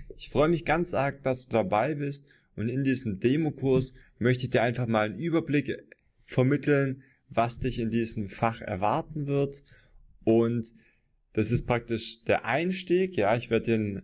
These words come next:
Einblick mitgeben, was dich hier erwarten wird und dann werden wir auch über ein paar Themen aus dem Marketing sprechen, ja, also gerade die Ziele, die Aufgaben im Marketing, was die Marktforschung genau ist,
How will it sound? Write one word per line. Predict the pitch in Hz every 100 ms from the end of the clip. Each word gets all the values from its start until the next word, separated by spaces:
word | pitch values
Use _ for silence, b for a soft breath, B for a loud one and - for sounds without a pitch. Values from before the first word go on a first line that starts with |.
| -
Einblick | 101 139 165 160 147 - - -
mitgeben, | 135 - 139 135 135 127 -
was | 117 117
dich | - 110
hier | 113
erwarten | 98 101 101 131 - 143
wird | 131 135 - B B
und | - 107
dann | 113 120
werden | 117 113 113 107
wir | 107 -
auch | 98 104 -
über | 113 98 101 95 B B
ein | 107
paar | 95 107 104 107
Themen | - 120 123 120 117
aus | - 110 123
dem | - 110 101 -
Marketing | 101 95 113 123 117 - 110 107 95 - _
sprechen, | - - - 104 104 101
ja, | 90 87
also | 92 92
gerade | - 95 101
die | 90
Ziele, | - - 135 135 123 113
die | 95
Aufgaben | - 104 127 - 104 104 110
im | 104
Marketing, | 101 101 - 92 107 104 185 B B B _
was | 98 -
die | -
Marktforschung | 92 95 113 - - 110 110 110
genau | 98 95 95 95
ist, | - 143 143 -